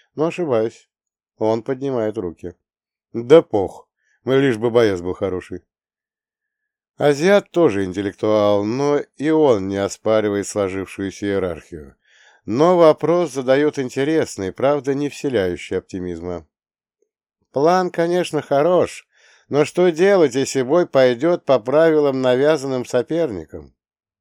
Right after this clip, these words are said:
"Хреново будет", соглашаюсь я. "Главное, не забывайте, что важнее всего кого-то из них вырубить, чтобы они остались в меньшинстве.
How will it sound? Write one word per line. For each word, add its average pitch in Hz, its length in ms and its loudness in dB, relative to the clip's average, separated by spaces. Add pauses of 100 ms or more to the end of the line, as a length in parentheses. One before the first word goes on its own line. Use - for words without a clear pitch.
(640)
"Хреново 117 640 2
будет", 110 340 -2
соглашаюсь 107 640 -4
я. 98 280 -4 (600)
"Главное, 160 560 6
не 151 100 2
забывайте, 143 720 4
что - 220 -2
важнее 123 480 2
всего 143 360 4
кого-то 131 680 2
из 123 160 -2
них 127 200 -4
вырубить, 107 580 0
чтобы 113 380 0
они 113 280 0
остались 117 680 0
в - 20 -12
меньшинстве. 110 760 -8